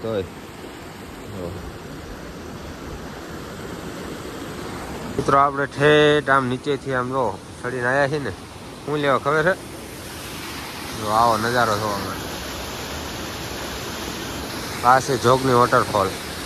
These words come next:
એમાં જો આવા, આવા, આવા પાણા આવે. બહુ લપસે. માંડ માંડ આ ઉપર આવી ગયો આપણે. ઓલો જો જ્યાં આટા મારે છે.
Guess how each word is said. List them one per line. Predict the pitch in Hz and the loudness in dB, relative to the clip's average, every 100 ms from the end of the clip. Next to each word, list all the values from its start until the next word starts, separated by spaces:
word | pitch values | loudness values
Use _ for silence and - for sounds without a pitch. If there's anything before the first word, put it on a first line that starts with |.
| - - - - - - - - - - - - - - - - - - - - - - - - - - - - - - - - - - - - | -8 -6 -2 0 0 0 -2 -6 -8 -8 -8 -8 -8 -8 -8 -8 -8 -8 -8 -8 -8 -8 -8 -8 -8 -8 -8 -8 -8 -8 -8 -6 -6 -6 -6 -4
એમાં | 156 | -2
જો | 151 | 2
આવા, | 143 131 131 | 4 4 4
આવા, | 131 127 | 4 4
આવા | 120 127 | 2 0
પાણા | 110 120 110 | -2 -4 -4
આવે. | 101 98 95 - - - - - - - - - - 113 | -4 -4 -8 -12 -14 -16 -16 -14 -14 -14 -14 -14 -10 -2
બહુ | 131 123 | 2 4
લપસે. | 113 - - 95 85 - - - | 2 0 -4 -4 -4 -8 -10 -4
માંડ | 117 135 139 | 2 4 4
માંડ | 139 135 | 4 4
આ | 127 | 4
ઉપર | 120 117 | 2 2
આવી | 107 101 95 87 | 2 2 0 -2
ગયો | 90 | -4
આપણે. | 90 90 - - - - - - 110 | -4 -6 -8 -10 -14 -12 -12 -10 -4
ઓલો | 113 117 | 0 0
જો | 120 123 | 0 0
જ્યાં | 113 113 107 | 0 2 2
આટા | 104 98 | 2 0
મારે | 92 98 92 | -2 -2 -2
છે. | 85 95 - | -4 -6 -8